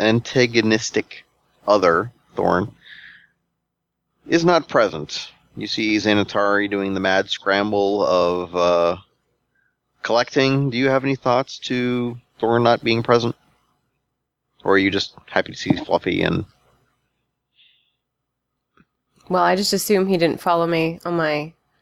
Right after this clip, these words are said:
Speaker 2: I mean, I'm not focusing on him. I'm just focusing on trying to find Cesar. So, uh,
Speaker 1: Okay.
Speaker 2: you know, I know they're all in the large room, but I didn't think they were following me down the stairs, were they?
Speaker 1: Well, I don't know.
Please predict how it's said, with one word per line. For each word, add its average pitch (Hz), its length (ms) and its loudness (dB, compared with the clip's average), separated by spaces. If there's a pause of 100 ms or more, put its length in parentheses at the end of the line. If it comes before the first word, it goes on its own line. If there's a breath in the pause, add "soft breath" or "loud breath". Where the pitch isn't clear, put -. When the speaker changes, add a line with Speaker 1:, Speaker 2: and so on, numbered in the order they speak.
(200 loud breath)
Speaker 2:
I 190 60 -2
mean, 196 80 4
I'm 202 80 2
not 214 160 -2
focusing 180 440 -2
on 147 100 -6
him. 147 280 -2
I'm 151 420 -4
just - 380 -6
focusing - 400 -2
on 147 200 -2
trying 151 180 0
to 143 60 -4
find 120 260 -2
Cesar. 139 380 0
So, 139 360 -2 (420 loud breath)
uh, 151 260 0
Speaker 1:
Okay. 160 60 -2 (380)
Speaker 2:
you 170 100 -2
know, 156 80 2
I 160 100 2
know 190 160 0
they're 185 140 0
all 165 160 2
in 156 60 -2
the 151 100 -2
large 143 300 0
room, 160 220 0
but 143 120 2
I 151 60 4
didn't 156 240 -2
think - 180 -6
they 139 100 0
were - 100 -4
following 143 360 0
me 135 80 0
down 131 220 2
the - 80 -2
stairs, 151 960 0
were 127 200 -4
they? 208 260 -4 (2000)
Speaker 1:
Well, 135 160 4
I 95 120 4
don't 98 140 4
know. 104 200 2